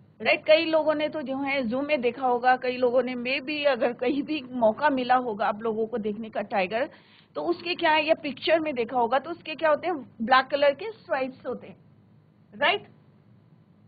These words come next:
तो यहाँ पे जो है vivid stripes जो हैं, उसके अलग-अलग चमकीले जो stripes हैं, the few steps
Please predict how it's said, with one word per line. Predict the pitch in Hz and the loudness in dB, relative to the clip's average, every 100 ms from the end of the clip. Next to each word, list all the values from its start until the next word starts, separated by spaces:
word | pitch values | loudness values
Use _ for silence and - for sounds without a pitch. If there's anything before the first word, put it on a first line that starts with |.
| _ _ _ _ _ | _ _ _ _ _
तो | 330 | -8
यहाँ | 294 285 311 349 | -4 -4 -6 -10
पे | 349 370 | -12 -12
जो | 294 | -8
है | 339 330 339 - _ _ - - - _ _ - _ - - | -8 -8 -12 -20 _ _ -20 -20 -20 _ _ -20 _ -20 -8
vivid | 294 294 392 349 330 | -6 -4 -4 -4 -4
stripes | 285 226 - - _ | -2 -2 -4 -12 _
जो | 294 | -4
हैं, | 349 330 | 0 0
उसके | 320 - 339 | -2 -2 -2
अलग-अलग | 285 277 294 294 302 | 0 -2 -2 -4 -4
चमकीले | 247 262 254 | -10 -10 -10
जो | 269 285 277 | -8 -6 -8
stripes | - 240 247 - | -6 -6 -6 -6
हैं, | 269 247 269 | -10 -10 -6
the | 233 262 | -4 -4
few | - 311 415 | -2 0 2
steps | 427 - - 277 180 - | 0 -4 0 2 2 -2